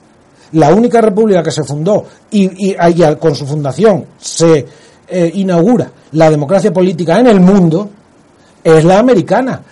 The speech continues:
Entonces, entonces, por ejemplo, estos nostálgicos reaccionarios de la, de la tricolor, ¿qué quieren? La repu-, eh, la, ¿qué república quieren? La americana, supongo, ¿no? ¿O quieren la soviética? Porque,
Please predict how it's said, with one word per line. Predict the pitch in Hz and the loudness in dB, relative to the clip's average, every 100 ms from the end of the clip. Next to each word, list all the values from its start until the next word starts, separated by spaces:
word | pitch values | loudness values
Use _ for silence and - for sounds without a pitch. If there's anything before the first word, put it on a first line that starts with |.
| 143 | -10
Entonces, | 139 180 160 151 - - - _ | -4 -2 -2 -4 -8 -20 -20 _
entonces, | 165 151 196 185 226 - | -4 -2 -2 0 -2 -2
por | 160 | -4
ejemplo, | 147 190 180 | -2 -2 -2
estos | 175 196 208 | -2 -2 -2
nostálgicos | 214 - 214 214 - 208 202 190 | -2 0 2 2 0 -4 0 0
reaccionarios | 185 - 190 208 170 135 | 0 -2 -4 -2 -2 -4
de | 147 | -4
la, | 143 135 | -4 -4
de | 135 | -6
la | 143 135 | -8 -8
tricolor, | 139 143 147 196 - - - | -8 -4 0 0 0 -10 -2
¿qué | 220 | -2
quieren? | 165 196 156 127 127 180 | 2 0 2 -2 -6 -4
La | 143 135 | -2 0
repu-, | 127 151 - | -4 -8 -14
eh, | 151 147 147 | -12 -12 -4
la, | 160 180 | -2 0
¿qué | 226 | 2
república | 247 247 220 196 | 2 2 0 -2
quieren? | 147 131 127 | -2 -4 -2
La | |
americana, | 135 123 113 160 175 147 | -4 -4 -4 -2 -2 -4
supongo, | 147 240 277 135 120 | -2 2 2 0 -4
¿no? | 165 226 - _ _ - | -4 -4 -10 _ _ 0
¿O | 170 170 | 0 4
quieren | 233 277 | 4 4
la | 254 | 2
soviética? | 240 185 139 110 - - _ _ - | 2 0 0 -4 -18 -20 _ _ -8
Porque, | 131 - 127 | -8 -4 -6